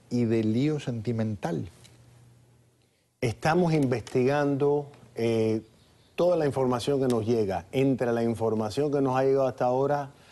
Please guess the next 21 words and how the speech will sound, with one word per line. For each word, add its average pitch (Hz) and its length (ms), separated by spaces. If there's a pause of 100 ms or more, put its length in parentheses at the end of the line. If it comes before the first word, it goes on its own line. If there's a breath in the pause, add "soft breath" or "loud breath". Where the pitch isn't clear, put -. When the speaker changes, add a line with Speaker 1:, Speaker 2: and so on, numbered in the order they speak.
(380 loud breath)
Speaker 2:
hay, 120 200
parece 117 600
que 104 80
una 123 220
conexión, 110 640
un 120 260
enlace, 123 680
por 104 240
lo 104 160
menos 120 400
algún 120 400
vínculo 113 640
en 98 220
el 92 220
narcotráfico 123 1040 (540 loud breath)
y 104 100
las 95 160
víctimas, 120 760 (300 loud breath)
y 160 160
también 135 340
un, 127 380